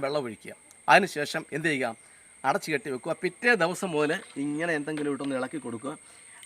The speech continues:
അങ്ങനെ ഒരു ഏഴ് മുതൽ പത്ത് വരെ ദിവസം കഴിഞ്ഞ് നമുക്ക് അതിനകത്ത് ലായനി കോരിയെടുക്കാം. കോരിയെടുത്ത് അതിൻ്റെ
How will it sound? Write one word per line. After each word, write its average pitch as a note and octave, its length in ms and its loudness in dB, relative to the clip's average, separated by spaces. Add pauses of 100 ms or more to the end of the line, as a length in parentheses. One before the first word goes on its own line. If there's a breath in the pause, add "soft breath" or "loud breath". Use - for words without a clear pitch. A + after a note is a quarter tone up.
അങ്ങനെ A3 320 6
ഒരു G3 100 2 (100)
ഏഴ് A#3+ 240 12
മുതൽ F3+ 180 -4 (100)
പത്ത് F3 240 4
വരെ F3+ 200 2
ദിവസം E3 280 -4
കഴിഞ്ഞ് D#3 240 -2
നമുക്ക് D3+ 220 -4
അതിനകത്ത് C#3+ 360 -4
ലായനി C#3+ 320 4
കോരിയെടുക്കാം. C#3+ 460 -2 (240)
കോരിയെടുത്ത് D3 480 -2 (420 loud breath)
അതിൻ്റെ D3+ 240 4